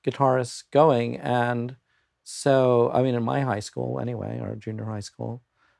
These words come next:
And, um, what wound up happening is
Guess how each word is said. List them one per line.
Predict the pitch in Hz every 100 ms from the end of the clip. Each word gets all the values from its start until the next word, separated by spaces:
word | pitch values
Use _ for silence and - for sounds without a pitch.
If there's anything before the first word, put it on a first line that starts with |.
| _ _
And, | 127 131 127
um, | 127 123 120 120 120 123 120 _ _ _ _ _ _ _
what | 127
wound | 131 135 147 160
up | 156
happening | 131 127 123 127 123
is | 120 117 -